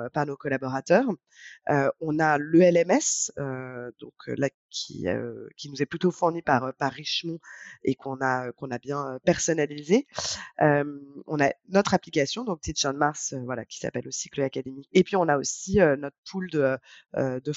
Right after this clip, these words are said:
formateurs internes, heu, notamment par exemple sur, heu, sur des, heu, sur des sujets, heu, heu, autour de la sustainability, autour, heu, autour des outils et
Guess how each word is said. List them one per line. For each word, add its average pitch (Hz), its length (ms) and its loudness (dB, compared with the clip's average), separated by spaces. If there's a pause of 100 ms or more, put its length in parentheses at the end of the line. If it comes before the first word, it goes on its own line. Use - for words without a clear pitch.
formateurs 175 540 2
internes, 175 640 2 (280)
heu, 123 120 -4
notamment 143 500 -2
par 143 120 -2
exemple 139 260 -6
sur, - 280 -10
heu, 123 120 -4
sur - 200 -10
des, 131 200 -4
heu, 123 260 -10
sur 135 180 -8
des 120 120 -6
sujets, 135 440 -6
heu, 131 60 -4 (400)
heu, 123 100 0
autour 143 300 -6
de 135 80 -2
la 135 80 0
sustainability, 139 880 -8
autour, 131 420 -6
heu, 123 180 -2
autour 143 300 -6
des 139 260 -8
outils 180 360 -4 (400)
et 170 280 4